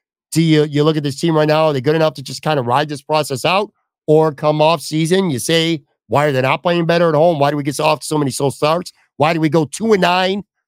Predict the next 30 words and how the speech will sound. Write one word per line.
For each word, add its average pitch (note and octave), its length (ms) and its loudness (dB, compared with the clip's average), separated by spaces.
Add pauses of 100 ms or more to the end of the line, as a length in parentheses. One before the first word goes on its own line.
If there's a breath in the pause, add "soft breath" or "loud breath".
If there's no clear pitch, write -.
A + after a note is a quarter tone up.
(140)
between F3 340 2
November E3 340 2
eleventh D#3+ 460 0
through E3 140 -6
December D#3 340 -2 (120)
fifth," F#3 180 -4
which D3 160 -8
kind D#3 180 0
of C3 80 -10
put E3 100 -4
them C#3+ 120 0
out D#3+ 180 0
of G3 80 -2
it? G#3+ 160 0 (460)
And F3+ 320 2
do D#3+ 80 4
we E3 380 0
change F3+ 320 -2
the E3+ 80 0
head E3 180 -2
coach? D3 340 -2 (240)
Or G3+ 220 4
do F3+ 140 4
I E3+ 80 2
still F3+ 200 -2
have D#3+ 120 0
confidence D#3+ 440 -2
in D3+ 140 -2
Don C#3+ 240 2
Granato? C3 580 0